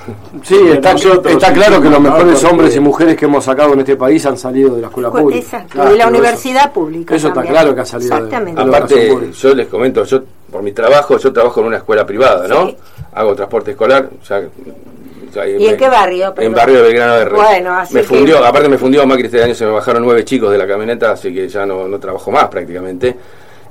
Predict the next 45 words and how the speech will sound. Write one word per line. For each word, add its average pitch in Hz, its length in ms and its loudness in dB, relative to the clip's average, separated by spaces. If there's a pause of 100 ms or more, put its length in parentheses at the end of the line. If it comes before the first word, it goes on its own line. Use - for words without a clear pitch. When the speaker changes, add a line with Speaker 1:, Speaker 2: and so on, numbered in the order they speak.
(160)
Speaker 4:
Y 113 520 -6
me 117 80 -2
enteré 127 260 0
el 156 60 4
otro 143 180 2
día 147 80 4
en 143 80 2
la 127 80 0
puerta 139 160 0
del 135 80 4
colegio 180 260 2
que 131 100 4
el, 113 100 0 (160)
el 107 180 -4
aumento 135 340 0
para 117 180 2
el 123 60 4
año 127 80 0
que 131 60 2
viene 156 140 0
es 139 60 0
del 123 100 0
cincuenta 147 560 -2
y 139 40 -4
cuatro 143 360 0
por 113 180 2
ciento 135 320 0
de 107 60 0
la 104 100 -2
matrícula. 104 400 -6
Le 101 60 0
vamos 117 100 0
a 127 60 -2
aumentar 120 200 -4
cincuenta 131 460 -2
y 123 40 -6
cuatro 147 260 0
por 117 120 -2
ciento 135 400 0
el, 98 320 -8
el, 92 600 -10
lo 92 80 -10
que 101 100 -4
pagan. 127 280 -2
Sí, 95 160 -14